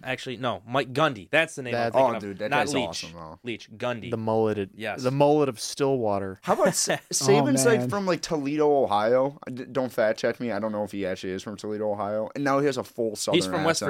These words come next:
Speaker 1: Virginia.
Speaker 3: He's from West
Speaker 2: Well,
Speaker 3: Virginia?
Speaker 2: yeah.
Speaker 4: Oh, that explains the accent.
Speaker 2: Well,
Speaker 3: Yeah, but West Virginia.
Speaker 4: Yeah,
Speaker 3: West
Speaker 4: West,
Speaker 2: I,
Speaker 4: oh, West
Speaker 2: no,
Speaker 4: Virginia has
Speaker 2: Saban's
Speaker 4: got
Speaker 2: accent
Speaker 4: some
Speaker 2: is
Speaker 4: deep
Speaker 2: "I." He says that a lot. "I."
Speaker 1: Yeah.
Speaker 4: Yeah.
Speaker 3: So let me tell you, folks. Um, Saban's a bum. Just kidding. <laughs> Just kidding. I, I,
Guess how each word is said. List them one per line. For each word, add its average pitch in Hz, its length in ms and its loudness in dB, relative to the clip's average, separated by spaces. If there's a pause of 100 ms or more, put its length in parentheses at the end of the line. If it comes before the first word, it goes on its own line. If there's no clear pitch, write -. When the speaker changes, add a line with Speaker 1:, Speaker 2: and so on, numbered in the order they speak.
Speaker 1:
Virginia. 110 340 -4 (140)
Speaker 3:
He's 127 100 -2
from 139 140 2
West 127 180 2
Speaker 2:
Well, 123 80 -2
Speaker 3:
Virginia? 110 400 2
Speaker 2:
yeah. 160 80 4
Speaker 4:
Oh, 160 80 6
that 180 160 6
explains 131 380 -6
the 107 60 -12
accent. 107 420 -14
Speaker 2:
Well, 196 500 2
Speaker 3:
Yeah, 269 200 4
but 208 120 -10
West 156 240 -4
Virginia. 202 320 -10 (460)
Speaker 4:
Yeah, 160 140 6
Speaker 3:
West 165 200 8
Speaker 4:
West, 220 60 8
Speaker 2:
I, - 120 8
Speaker 4:
oh, 175 160 6 (240)
West - 260 6
Speaker 2:
no, 240 60 4
Speaker 4:
Virginia 185 300 6
has 151 140 8
Speaker 2:
Saban's 214 100 2
Speaker 4:
got 165 160 8
Speaker 2:
accent 156 100 2 (120)
Speaker 4:
some - 20 0
Speaker 2:
is 123 80 0
Speaker 4:
deep 160 160 2
Speaker 2:
"I." 113 320 0 (160)
He 123 140 -12
says 104 220 -8
that 90 120 -8
a 82 60 -12
lot. 82 160 -18 (160)
"I." 104 260 -4 (180)
Speaker 1:
Yeah. 85 160 -20 (520)
Speaker 4:
Yeah. 185 200 4
Speaker 3:
So 165 60 -4
let 180 160 4
me 233 140 -2
tell 165 280 2
you, 120 140 0
folks. - 320 -14 (100)
Um, 73 280 -16 (520)
Saban's 156 300 -4
a 90 60 -6
bum. 80 420 -16 (280)
Just - 220 -6
kidding. 98 300 -4
<laughs> 123 80 -8
Just 135 240 0
kidding. 98 240 -2 (340)
I, - 160 4
I, 156 200 0